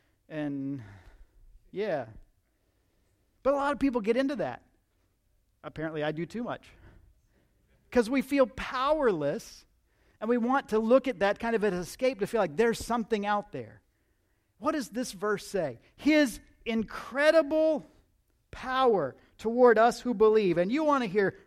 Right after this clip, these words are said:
real power. Notice how he describes this power, which he exerted in Christ Jesus when he raised him from the dead.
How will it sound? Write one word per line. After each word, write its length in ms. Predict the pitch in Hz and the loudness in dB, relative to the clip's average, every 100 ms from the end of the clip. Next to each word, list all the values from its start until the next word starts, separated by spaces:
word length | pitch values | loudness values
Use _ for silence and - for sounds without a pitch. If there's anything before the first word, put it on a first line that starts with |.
| - | -6
real 340 | 170 269 285 | 2 6 6
power. 480 | 269 226 220 190 175 | 6 -6 -2 0 2
Notice 300 | 196 269 208 | 2 0 0
how 160 | 240 | -2
he 80 | 214 | -2
describes 800 | 175 - - - 233 247 254 160 | -2 -12 -14 -6 -2 2 0 -2
this 120 | 170 | -10
power, 460 | - 180 147 160 170 - - | -12 -6 -2 -2 -2 -8 -20
which 440 | - 175 294 330 - | -8 2 2 2 -4
he 260 | 277 294 | -2 0
exerted 920 | 285 208 165 180 269 285 180 139 147 - _ _ _ _ | -2 -4 -4 6 6 6 2 -2 -6 -14 _ _ _ _
in 300 | - 269 311 | -2 0 0
Christ 460 | 262 240 269 269 196 | -2 0 2 2 -2
Jesus 580 | 156 247 247 160 175 170 | -6 -2 -2 0 -2 -2
when 200 | 185 220 | -6 -4
he 120 | 220 | -4
raised 640 | 185 165 220 269 294 240 | -6 -2 2 2 0 -4
him 240 | 254 269 254 | -2 -2 -2
from 320 | - 220 226 | 0 0 2
the 100 | 208 | -2
dead. 540 | 170 190 135 117 - | 2 2 2 -6 -20